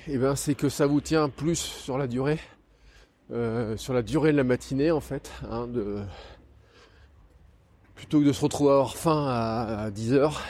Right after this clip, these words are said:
eh ben, euh, ça permet de tenir un peu plus longtemps. Alors bien sûr, faut pas en abuser en se disant, « Ouais, mais plus j'en mange et plus ça va être bon, et cetera. » Parce que le problème, c'est que le, les féculents, ça reste du sucre.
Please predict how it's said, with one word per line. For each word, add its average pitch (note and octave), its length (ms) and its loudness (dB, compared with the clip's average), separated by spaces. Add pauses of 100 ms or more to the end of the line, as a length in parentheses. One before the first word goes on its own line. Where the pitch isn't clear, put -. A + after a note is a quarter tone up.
(160)
eh C#3+ 100 -6
ben, A2 140 -4
euh, G#2+ 640 -4 (720)
ça - 180 -4
permet C3 300 2
de A#2+ 60 -10
tenir A#2+ 340 0
un B2 80 0
peu A2+ 140 -6
plus A2 160 -10
longtemps. D3 400 0
Alors C3+ 240 2
bien C#3+ 120 2
sûr, D#3+ 200 -4
faut C3+ 100 -8
pas C#3+ 140 -4
en D#3 100 -2
abuser D3 380 0
en C#3+ 100 0
se B2 60 -2
disant, « B2+ 180 0
Ouais, D3+ 180 2
mais C#3 120 2
plus C3+ 160 -8
j'en D3 160 2
mange D#3 320 0
et B2 80 -4
plus C#3 160 -10
ça D3+ 120 -4
va D#3 120 -4
être D3 100 -4
bon, C3+ 220 0
et - 20 -8
cetera. » C#3 460 -4 (640)
Parce A#2 180 -6
que F#3+ 80 2
le F#3+ 80 2
problème, F#3+ 360 4
c'est D#3+ 160 -4
que C#3+ 260 2 (360)
le, C#3+ 400 4 (840)
les C3 100 0
féculents, E3 480 0
ça D#3+ 160 -4
reste C#3 180 0
du B2+ 100 -4
sucre. - 320 -6